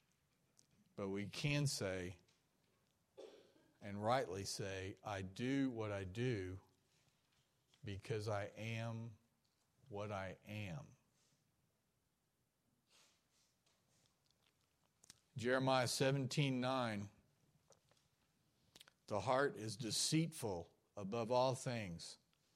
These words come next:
and desperately sick. Who can understand it?" John three nineteen, "And this is the judgment. The light has come into the world,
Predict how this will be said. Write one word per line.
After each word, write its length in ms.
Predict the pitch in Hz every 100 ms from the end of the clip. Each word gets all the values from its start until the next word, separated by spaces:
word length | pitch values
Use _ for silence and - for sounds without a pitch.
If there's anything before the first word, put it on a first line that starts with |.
| _ _ -
and 260 | 104 98
desperately 680 | 101 127 139 - 110 - 98
sick. 520 | 90 - 95 - - - _ _ _ _ _ _ -
Who 120 | 143
can 220 | 139 127
understand 720 | 117 113 104 - - 98 85
it?" 100 | 78 - _ _ _ _ _ _ _ _ _ _ _ _ _ _ _ _ _
John 360 | 101 110 113 113
three 400 | - 120 127 123
nineteen, 760 | 113 123 127 - 120 101 90 - _ _ _ _ _ _ _ _ _ _
"And 100 | 107
this 220 | 113 131
is 180 | 143 120
the 80 | 123
judgment. 640 | 110 143 160 131 117 101 - _ -
The 140 | 104
light 440 | 107 123 143 135 -
has 220 | 123 110
come 260 | - 147
into 280 | 143 127 147
the 100 | 131
world, 560 | 127 139 190 123 92